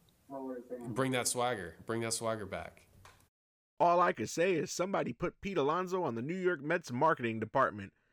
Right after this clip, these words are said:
Speaker 2: Uh, Blackout Fridays, I like the idea of that. Um, I think, like, how, um, in basketball, the Lakers had their, their white Sunday unis.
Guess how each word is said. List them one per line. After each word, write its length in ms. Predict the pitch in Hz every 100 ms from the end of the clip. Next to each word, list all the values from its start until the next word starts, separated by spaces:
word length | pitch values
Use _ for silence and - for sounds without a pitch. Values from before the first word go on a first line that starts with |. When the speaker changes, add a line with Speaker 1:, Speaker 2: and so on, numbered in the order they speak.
| _ _ 107
Speaker 2:
Uh, 200 | 107 104
Blackout 500 | 139 226 226 220 208
Fridays, 440 | 208 220 127 117
I 80 | 160
like 220 | 196 160
the 160 | 135 113
idea 360 | 107 110 110
of 120 | 107 110
that. 240 | 107 - _ _ _ _
Um, 680 | 107 104 104 98 95 95 90 _ _ _ _ _ _ _ _ _ -
I 100 | 269
think, 320 | 254 247 220 _ _ _ _ -
like, 140 | 190 190
how, 320 | 196 185 185
um, 560 | 165 147 135 127 120 120 _ _ -
in 160 | 151 131
basketball, 800 | 147 151 151 127 127 127 131 _ _ _ _ -
the 80 | 117
Lakers 440 | 135 147 127 123
had 260 | 123 117 117
their, 300 | 113 110 98
their 180 | 110
white 320 | 101 120 - -
Sunday 380 | 131 127 120
unis. 500 | 120 120 127 127 127